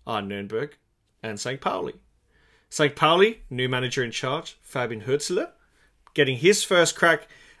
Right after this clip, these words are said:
at first team head coaching.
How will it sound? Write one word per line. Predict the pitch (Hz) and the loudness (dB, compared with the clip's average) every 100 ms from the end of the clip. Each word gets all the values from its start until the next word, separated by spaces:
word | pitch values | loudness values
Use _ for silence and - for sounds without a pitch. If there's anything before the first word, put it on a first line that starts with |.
| _ | _
at | 147 143 - | -2 -2 -6
first | - 160 156 - | -4 0 2 0
team | - 143 131 127 139 _ _ _ _ _ | 0 0 -2 -6 -14 _ _ _ _ _
head | 117 - | -12 -10
coaching. | - 120 - 170 | -10 -8 -10 -12